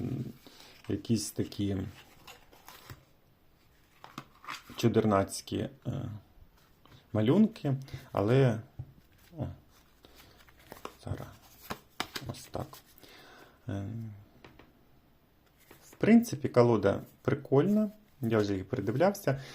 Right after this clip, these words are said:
е, з додатковими картками, тут п'ятдесят дві картки, е,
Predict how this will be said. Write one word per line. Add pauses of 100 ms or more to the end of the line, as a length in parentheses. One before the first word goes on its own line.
(240)
е,
з
додатковими
картками,
тут
п'ятдесят
дві
картки, (420)
е,